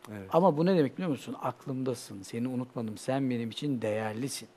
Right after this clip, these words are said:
Speaker 2: İnsanlara değer vermeyi unuttuk. Ya bir okulda hoca yazılı yapıyor.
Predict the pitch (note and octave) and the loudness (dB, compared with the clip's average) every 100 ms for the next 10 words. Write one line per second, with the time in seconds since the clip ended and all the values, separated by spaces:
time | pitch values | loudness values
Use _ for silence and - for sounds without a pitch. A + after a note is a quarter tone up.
0 | - - - - - - - E3+ F#3 F3+ | -20 -20 -20 -20 -20 -20 -2 6 6 10
1 | E3+ D#3+ D#3 F3 C3 C3+ C#3+ D#3+ C#3+ B2+ | 8 10 8 8 8 6 8 8 8 4
2 | B2 A#2+ A#2 B2 C3+ G#2+ - - - - | 2 0 0 -2 -4 -8 -12 -20 -20 -20
3 | - _ _ _ _ _ - _ _ _ | -20 _ _ _ _ _ -20 _ _ _
4 | _ - E3+ E3 F#3 F3 - - _ G#3 | _ 0 2 6 4 4 -8 -20 _ 4
5 | F3+ F3 C#3+ E3+ A3+ - _ _ _ _ | 6 6 8 6 4 -8 _ _ _ _
6 | _ _ - _ _ _ _ _ E3+ F3 | _ _ -20 _ _ _ _ _ 4 10
7 | F#3+ E3+ F3+ F#3 C#3+ - G2 | 12 12 12 12 12 6 -12